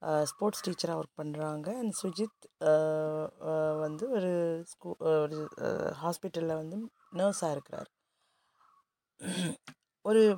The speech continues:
being a sports teacher, அவங்க ஸ்போர்ட்ஸ் விஷயமாக நிறைய யாத்திரை பண்ணக்கூடியவங்க. And நிறைய ஈவெண்ட்ஸ் வந்து ஸ்கூல்ஸ்ல கண்டக்ட் பண்ணக்கூடிய,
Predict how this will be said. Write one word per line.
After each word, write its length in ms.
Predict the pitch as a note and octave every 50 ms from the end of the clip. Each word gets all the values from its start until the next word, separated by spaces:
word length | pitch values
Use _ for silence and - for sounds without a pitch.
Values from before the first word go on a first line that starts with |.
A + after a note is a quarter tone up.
| - F3+
being 220 | G#3 A3 A#3+ B3
a 60 | C4 A#3+ - -
sports 220 | G#3+ A3 G#3 - - -
teacher, 400 | E3+ D#3 - - E3+ F3 F3 F3+
அவங்க 560 | E3+ E3+ F3 F3 F3 F3+ F3 E3+ E3+ E3 D#3+ - _ _ _ _ - E3+
ஸ்போர்ட்ஸ் 440 | E3 - - - A3 A#3+ A3 - -
விஷயமாக 640 | G3+ F#3 - - F3+ E3+ E3 D#3 D#3 D#3 D#3+ E3+
நிறைய 400 | F3 E3+ D#3+ E3+ F#3 G3+ G#3+ G#3 - - - - _ _ _ _ _
யாத்திரை 460 | - E3+ F3+ F#3+ G#3 - A3+ G#3+ G3+ -
பண்ணக்கூடியவங்க. 840 | F3 E3 D#3+ D#3 D3+ - D#3+ D#3 D3+ D3+ D3 D3 D3 D3 D#3+ F3+ A#3+ D4 - _ _ _ _ _ _ -
And 360 | - F3+ F#3 G#3 G#3+ G#3 A3 - - _
நிறைய 600 | _ F3 F#3+ G3+ A3 A#3 A#3 A3 F#3+ G#3 A3+ A#3+
ஈவெண்ட்ஸ் 280 | A#3 A#3 G#3+ G3+ - -
வந்து 320 | F3+ E3+ E3 E3 F3 G#3+
ஸ்கூல்ஸ்ல 600 | A#3+ - - F#3+ F#3+ F#3+ F3+ - - F3 F3+ G#3 - - _ _ -
கண்டக்ட் 300 | G3 G3+ G3+ A#3 G#3+ -
பண்ணக்கூடிய, 640 | G3 F3 E3+ D#3+ - - - D#3+ D#3 D#3 D#3 D#3